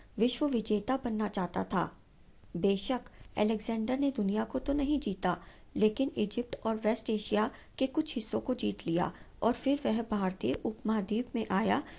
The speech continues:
वह बीस नदी के किनारे तक पहुंच गया। जब उसने ईस्ट वर्ड्स की तरफ बढ़ना चाहा, तो उसके सोल्जर्स ने आगे बढ़ने से मना कर दिया। वे डरे हुए थे, क्योंकि उन्होंने भारत के शासकों के पास पैदल सैनिकों की विशाल फौज,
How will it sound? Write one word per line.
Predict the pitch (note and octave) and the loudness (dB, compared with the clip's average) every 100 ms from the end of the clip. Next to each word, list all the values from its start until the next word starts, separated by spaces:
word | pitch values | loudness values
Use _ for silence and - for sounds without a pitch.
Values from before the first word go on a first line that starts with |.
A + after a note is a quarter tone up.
| - - | -12 0
वह | A3+ | 2
बीस | A3+ B3+ D4+ - | 2 2 2 2
नदी | A3+ F#3+ | -2 -2
के | G3 A#3+ | -2 -2
किनारे | - G3 F#3+ G3+ | 0 0 0 0
तक | G3 C#4 - | -2 -4 -4
पहुंच | A3 F#3 - | -2 -2 0
गया। | E3 E3 - - - - - | 2 2 -2 -12 -20 -20 -4
जब | - G#3+ G#3+ | 4 4 2
उसने | G#3 F#3+ - A3+ D#4+ - - | -2 0 0 0 -2 -10 -4
ईस्ट | A3 C#4 D4+ C4 A#3 | 0 2 2 0 2
वर्ड्स | G#3 G#3 | 2 0
की | - | -4
तरफ | A3+ G#3 A3+ - | -2 0 -2 -2
बढ़ना | G3+ F#3 G3 | -2 0 0
चाहा, | G3 G#3 G3+ G#3+ - - - | 0 0 2 0 -2 -16 -6
तो | F#3+ | -2
उसके | - B3+ - D4 | 0 -2 -2 -2
सोल्जर्स | C#4+ G#3+ F#3 G3+ G3 | 0 0 2 2 2
ने | B3 - | -2 0
आगे | G3+ G3 B3 | 0 2 0
बढ़ने | B3+ G3 F3+ F#3 | 2 0 0 0
से | C4 | 0
मना | C4+ C4 C#4 | 0 0 0
कर | B3 | 0
दिया। | F#3 - F3+ D#3+ - - - - | -2 0 0 -2 -10 -20 -18 -2
वे | F#3 A#3+ | 4 6
डरे | A#3+ G#3+ | 6 4
हुए | C#4 A3+ G3+ G3 | 4 4 2 2
थे, | F#3 E3+ - - - | 0 0 -6 -20 -4
क्योंकि | - G3+ F#3+ C4 | 0 0 0 -2
उन्होंने | - G#3+ F#3+ F3+ G#3 D4+ - - | 0 2 2 2 2 0 -8 -6
भारत | - G3+ A3 A3+ - | 0 2 2 0 0
के | G3+ A#3 - - - | 2 2 -2 -18 -6
शासकों | - G#3 G#3+ - C#4+ | 0 2 0 -2 0
के | B3 | 0
पास | A3 F#3 F#3 | 0 0 2
पैदल | - G3+ G#3+ A#3 C4+ | 0 0 0 0 0
सैनिकों | - G#3+ G3 - | 2 0 0 -2
की | F#3+ G#3 | 0 0
विशाल | G3 F#3 G3+ A3+ | 0 0 0 0
फौज, | C4 - F3+ - | 0 2 2 2